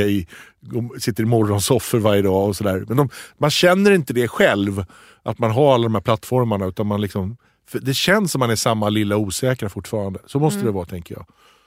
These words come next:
Speaker 1: Det fanns ju något när jag var liten som hette Heta linjen, som fungerade som så. Det här var ju då innan internet, att det fanns ett, olika telefonnummer man kunde få det på skolgården. Och det här var telefonnumret, om man ringde till det numret och så ringde någon annan till det numret, då kopplades de här samtalen ihop. Det var ett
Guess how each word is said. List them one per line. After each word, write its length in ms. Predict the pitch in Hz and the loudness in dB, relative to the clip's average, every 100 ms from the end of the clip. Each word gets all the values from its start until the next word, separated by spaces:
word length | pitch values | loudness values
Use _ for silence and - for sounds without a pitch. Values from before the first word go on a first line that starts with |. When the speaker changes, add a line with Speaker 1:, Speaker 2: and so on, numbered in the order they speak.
| _ _ _ | _ _ _
Speaker 1:
Det 80 | 165 | 2
fanns 340 | 202 214 208 | 4 4 4
ju 60 | 202 | 4
något 180 | 156 | 4
när 80 | 143 | 2
jag 80 | 123 | 2
var 80 | 127 | 4
liten 280 | 123 123 110 | 2 2 -2
som 160 | 123 | 0
hette 200 | 117 - | 0 0
Heta 520 | 104 156 123 - 160 | -2 0 0 0 0
linjen, 540 | 143 95 73 78 107 139 _ _ _ _ _ _ | 2 0 -4 -10 -10 -12 _ _ _ _ _ _
som 180 | - 117 | -6 -4
fungerade 460 | - 110 101 95 95 | -2 0 2 0 -2
som 140 | 107 | -6
så. 180 | - 104 | -4 0
Det 60 | |
här 80 | 123 | 2
var 80 | 123 | 4
ju 60 | 107 | 2
då 120 | 104 | 2
innan 280 | 95 90 87 | 0 -2 -4
internet, 480 | 80 - 87 113 117 | -8 -10 -10 -8 -8
att 60 | |
det 60 | 107 | -4
fanns 300 | - 113 - | -2 -2 -4
ett, 60 | - - 147 _ | -10 -12 -14 _
olika 280 | 175 127 113 | -2 0 0
telefonnummer 720 | 127 120 - 170 120 185 185 | -2 -2 -2 -2 0 0 2
man 120 | 151 | 0
kunde 180 | 147 139 | 0 -2
få 160 | 107 | -2
det 60 | 90 | -4
på 100 | 92 | -6
skolgården. 600 | - 110 90 82 76 120 _ _ - - - | -4 -4 -4 -8 -10 -14 _ _ -20 -20 -20
Och 180 | - - | -10 -2
det 60 | 127 | 2
här 120 | 175 | 4
var 80 | 185 | 4
telefonnumret, 760 | - 139 131 131 113 104 107 - | 2 0 2 2 4 2 0 -2
om 100 | 135 | -2
man 120 | 117 | 0
ringde 320 | 127 170 135 175 | 2 0 0 0
till 100 | 196 | 2
det 120 | 135 | 2
numret 380 | 104 92 98 - | 2 0 -4 -6
och 100 | 123 | -2
så 100 | 127 | 0
ringde 200 | 127 120 | 0 0
någon 160 | 135 | 0
annan 320 | 156 180 208 | 2 2 2
till 100 | 185 | 2
det 80 | 127 | 0
numret, 260 | 95 92 87 | 0 -4 -6
då 60 | |
kopplades 540 | 120 180 170 175 160 156 | -2 -2 0 0 0 0
de 140 | 165 | -4
här 260 | 107 95 92 | 0 0 0
samtalen 500 | - 131 - 98 123 | -2 -2 -2 -4 -2
ihop. 380 | 139 233 - - | 0 0 0 -4
Det 60 | |
var 100 | 131 | -2
ett 140 | 131 | -2